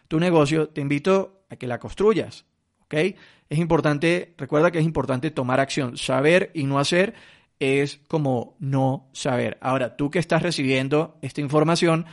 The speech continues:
realmente estás en delantera porque puedes aplicar esta información a tu negocio. Ahora, si no tienes una escalera de valor, te voy a compartir algo.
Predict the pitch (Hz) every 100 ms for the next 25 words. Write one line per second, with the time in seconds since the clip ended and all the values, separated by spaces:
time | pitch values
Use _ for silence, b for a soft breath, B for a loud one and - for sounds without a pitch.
0 | B B - 123 127 135 143 151 151 -
1 | - 113 - 127 143 - _ 127 117 131
2 | 156 156 151 143 147 B B B 143 135
3 | 139 135 131 - _ 156 170 175 131 127
4 | 135 139 - _ - 135 131 147 143 127
5 | 113 - 120 120 123 - - 131 120 113
6 | 120 - 101 _ 135 135 113 95 b b
7 | b b b _ _ _ _ - 131 151
8 | 170 196 196 202 196 151 143 156 160 165
9 | 156 147 147 - _ _ _ _ _ _
10 | _ _ _ _ _ 131 143 156 143 123
11 | 127 139 131 104 -